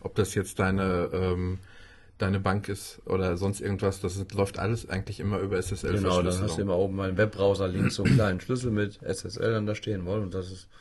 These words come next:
Speaker 1: Genau, und das
Speaker 2: eine
Speaker 1: Problem
Speaker 2: sichere
Speaker 1: ist eben,
Speaker 2: Verbindung
Speaker 1: diese
Speaker 2: ist.
Speaker 1: eine Sicherheitslücke ist, ähm, interessanterweise, ähm, sehr schnell vom Code her auch publik gemacht worden.
Speaker 2: Mhm.
Speaker 1: Und das heißt, ab dem Zeitpunkt, wo es publik gemacht wurde, sind ja allen Hackern Tür und Tor geöffnet gewesen.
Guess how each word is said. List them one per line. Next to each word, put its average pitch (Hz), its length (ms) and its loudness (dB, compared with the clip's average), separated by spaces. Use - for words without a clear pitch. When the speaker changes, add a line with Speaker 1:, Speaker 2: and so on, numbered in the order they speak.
Speaker 1:
Genau, 90 180 2
und 90 160 0
das 107 80 6
Speaker 2:
eine - 60 -8
Speaker 1:
Problem 107 300 6
Speaker 2:
sichere 131 40 8
Speaker 1:
ist - 120 4
eben, - 60 4
Speaker 2:
Verbindung - 240 6
Speaker 1:
diese 135 200 6
Speaker 2:
ist. - 140 0
Speaker 1:
eine 127 200 4
Sicherheitslücke 117 720 0
ist, - 400 -6
ähm, 101 460 0
interessanterweise, 101 1000 0
ähm, 92 340 -2
sehr 95 300 0
schnell 107 480 0
vom 95 300 -6
Code - 320 2
her 110 120 -2
auch - 140 -6
publik 113 260 10
gemacht 87 380 -2
worden. 85 300 -4
Speaker 2:
Mhm. 107 360 2
Speaker 1:
Und 90 120 -4
das 90 120 -2
heißt, 110 240 0
ab 92 200 -4
dem 131 240 2
Zeitpunkt, 117 440 0
wo 107 100 2
es 104 100 -4
publik 110 340 -4
gemacht 95 320 -2
wurde, 95 220 0
sind 98 160 0
ja 98 140 0
allen 107 200 0
Hackern 101 380 0
Tür 110 180 0
und 104 140 -2
Tor 104 160 2
geöffnet 107 360 0
gewesen. 87 460 -4